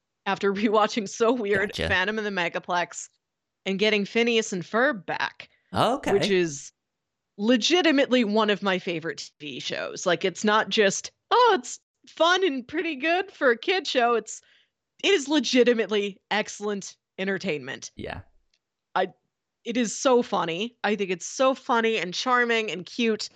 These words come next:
Speaker 1: I really love it. And it was on Netflix for a while, and then they took it off. And I just want it <laughs> back, 'cause it's one of my favorite, like, the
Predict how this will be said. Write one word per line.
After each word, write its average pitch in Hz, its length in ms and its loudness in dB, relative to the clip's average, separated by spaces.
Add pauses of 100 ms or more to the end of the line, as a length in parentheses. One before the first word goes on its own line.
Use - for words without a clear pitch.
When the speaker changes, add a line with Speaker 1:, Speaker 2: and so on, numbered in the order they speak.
(680)
Speaker 1:
I 185 80 0
really 240 560 0
love 196 300 2
it. 190 200 2
And 196 140 -2
it 185 40 -4
was 185 140 -6
on 226 220 -2
Netflix 202 420 -6
for 202 120 -4
a 190 60 2
while, 185 320 2
and 180 180 -6
then 185 160 -6
they 185 140 -2
took 175 380 -6
it - 160 -6
off. - 380 -4 (280)
And 196 120 0
I 190 60 2
just 208 200 -4
want 220 160 2
it 170 200 -6
<laughs> - 0 -
back, 233 480 -2 (400)
'cause 285 120 -2
it's 339 160 -6
one 392 120 0
of 359 80 0
my 311 120 2
favorite, 285 400 -2
like, 190 340 0 (920)
the - 100 -4